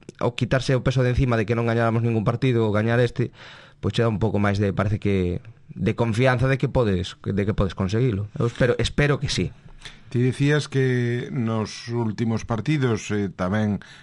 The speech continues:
Speaker 2: neste, no último que xogarades contra o Val, que o Maniños deixara boas sensacións.
Speaker 1: Mm.
Speaker 2: Esa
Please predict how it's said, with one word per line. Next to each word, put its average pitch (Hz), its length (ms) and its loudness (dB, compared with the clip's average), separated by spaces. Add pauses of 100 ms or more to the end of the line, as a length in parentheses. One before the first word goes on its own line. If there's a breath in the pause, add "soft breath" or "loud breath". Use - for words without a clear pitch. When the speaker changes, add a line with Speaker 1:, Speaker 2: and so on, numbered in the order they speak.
Speaker 2:
neste, 107 480 0
no 113 320 2
último 135 560 4
que 123 80 0
xogarades 123 640 0
contra 113 320 0
o 110 80 2
Val, 135 320 2
que 127 160 -2
o 110 60 0
Maniños 120 420 0
deixara 113 560 0 (240 loud breath)
boas 113 320 0
sensacións. 113 880 0
Speaker 1:
Mm. 98 80 0 (240 loud breath)
Speaker 2:
Esa 123 320 2